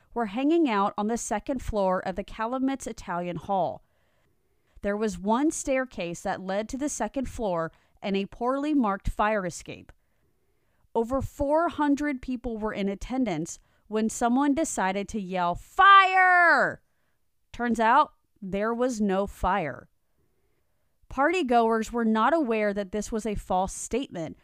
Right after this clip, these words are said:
so panic set in quickly. Everyone began to rush toward the only interior staircase. This is when a stampede occurred.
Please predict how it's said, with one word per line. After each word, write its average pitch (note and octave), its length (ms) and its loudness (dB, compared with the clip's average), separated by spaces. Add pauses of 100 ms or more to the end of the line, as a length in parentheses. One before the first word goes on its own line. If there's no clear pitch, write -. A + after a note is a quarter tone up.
(120)
so A#3+ 200 -4
panic C4+ 500 -6
set A#3 360 -4
in G3 220 -4
quickly. E3+ 560 -10 (1080)
Everyone A3 760 0
began G#3 400 -4
to C#4+ 140 -4
rush G3+ 400 -2
toward B3+ 340 -2
the B3+ 220 -6
only C#4 360 4
interior A3 580 -4
staircase. - 800 -6 (920)
This G3+ 320 -4
is D4 160 -2
when C4 400 0
a G#3+ 80 -4
stampede G3+ 880 -4
occurred. D#3+ 540 -10